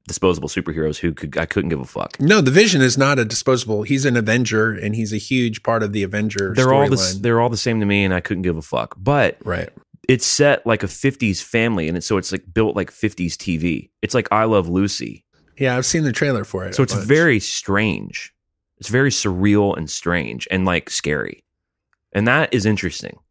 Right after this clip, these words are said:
Speaker 1: It's like how The Boys is kind of surreal and scary.
Speaker 2: Yeah, I'm gonna watch it. I, I just haven't gotten around to it.
Speaker 1: It makes me happy that people are doing that. And they're going back old school where they're not releasing every episode at once. So they, they're,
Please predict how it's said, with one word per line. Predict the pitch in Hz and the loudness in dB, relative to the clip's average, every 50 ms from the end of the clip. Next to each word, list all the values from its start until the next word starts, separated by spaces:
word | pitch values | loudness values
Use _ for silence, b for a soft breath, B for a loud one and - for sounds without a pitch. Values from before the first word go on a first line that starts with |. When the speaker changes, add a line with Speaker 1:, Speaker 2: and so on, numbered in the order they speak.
| _ _ _ _ _ _ | _ _ _ _ _ _
Speaker 1:
It's | - 143 - - - - | -2 0 0 -2 -2 -2
like | - 175 170 - | -2 -2 -2 -2
how | - 165 185 | -2 -2 0
The | 165 170 | 2 0
Boys | 131 117 143 151 156 151 131 | 0 2 2 2 2 2 2
is | 110 101 - | 0 -2 -2
kind | - 101 87 87 | -2 -2 -2 0
of | 82 | -2
surreal | - - 95 90 82 90 87 85 80 | -2 -2 -2 0 2 2 2 2 0
and | 76 76 73 | -2 -4 -6
scary. | - - 73 69 62 55 50 - _ | -6 -4 -4 -4 -4 -6 -8 -10 _
Speaker 2:
Yeah, | - 139 147 151 101 | -2 -2 -2 -2 -2
I'm | 95 123 131 | -2 -2 0
gonna | 147 143 135 | 0 0 0
watch | 123 131 131 - - | 0 0 -2 -4 -6
it. | - - - _ _ - | -10 -12 -14 _ _ -2
I, | 120 131 143 - | 0 0 2 2
I | 151 151 | 0 -2
just | 156 151 - | 0 0 2
haven't | 190 165 156 143 | 2 2 4 4
gotten | 151 139 127 123 | 2 2 2 2
around | 120 113 113 110 113 113 | 2 2 2 2 0 0
to | - - 104 | -2 -4 -4
it. | 101 - - _ - | -4 -6 -6 _ 2
Speaker 1:
It | 113 | 4
makes | 127 151 156 | 4 4 4
me | - 143 | 4 4
happy | 120 120 113 113 - 107 | 4 4 4 4 4 2
that | 87 82 | 2 2
people | - 101 95 - 90 | 0 -2 -2 0 0
are | 87 | 2
doing | 87 98 92 | 2 2 2
that. | 80 B B B B B B - | 2 B B B B B B 0
And | 123 139 190 | 2 2 4
they're | 196 185 | 4 2
going | 131 117 151 147 151 156 151 | 2 4 4 4 4 2 2
back | 147 139 143 139 131 | 2 2 0 2 0
old | 123 160 170 - | 0 0 0 -2
school | - - 127 117 | -2 0 2 2
where | 110 | 4
they're | 101 110 107 | 4 2 2
not | 104 113 120 135 135 - - 110 - - | 4 4 4 2 2 0 -2 -6 -4 -2
releasing | 120 113 123 123 - 120 107 107 | 0 2 0 0 0 0 0 2
every | 101 101 98 | 2 2 2
episode | 98 95 95 - 98 90 | 2 0 0 0 0 0
at | 80 62 | 0 0
once. | 71 82 82 - - - | -2 -2 -4 -4 -6 -6
So | - 101 | -4 0
they, | 95 107 104 101 - _ | 0 0 0 0 -4 _
they're, | - 92 107 104 107 107 95 | -2 0 2 2 2 0 -2